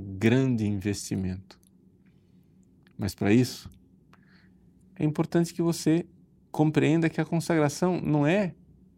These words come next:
um ato mágico. Não é simplesmente pegar um livro e recitar uma fórmula.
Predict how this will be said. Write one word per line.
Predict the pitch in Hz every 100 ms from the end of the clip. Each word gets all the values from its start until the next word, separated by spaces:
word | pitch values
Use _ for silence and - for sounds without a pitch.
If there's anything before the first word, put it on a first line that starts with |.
| -
um | 131 117
ato | 104 - 101
mágico. | 85 80 80 - - - _ _ _ _ _ - _ - - _ _ - _
Não | 147 151
é | 196 131 - - - -
simplesmente | - 131 120 117 123 139 - 98 - - - -
pegar | - 117 120
um | 120 107
livro | 117 131 120
e |
recitar | 110 117 - - 110
uma | 107
fórmula. | 104 - 104 101 101 110